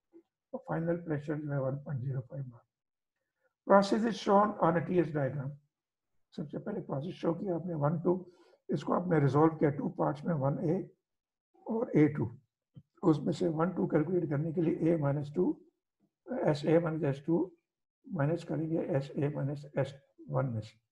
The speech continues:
तो ये सबसे पहले हम ये रेशियो, अब ये देखेंगे polytropic हो,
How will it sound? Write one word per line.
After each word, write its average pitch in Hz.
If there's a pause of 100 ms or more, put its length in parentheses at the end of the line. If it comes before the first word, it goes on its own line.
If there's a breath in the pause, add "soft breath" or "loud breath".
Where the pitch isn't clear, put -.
(540 soft breath)
तो 139
ये 143 (100)
सबसे 160
पहले 151
हम 143
ये 135
रेशियो, 139 (460)
अब 151
ये 156
देखेंगे 147
polytropic 147
हो, -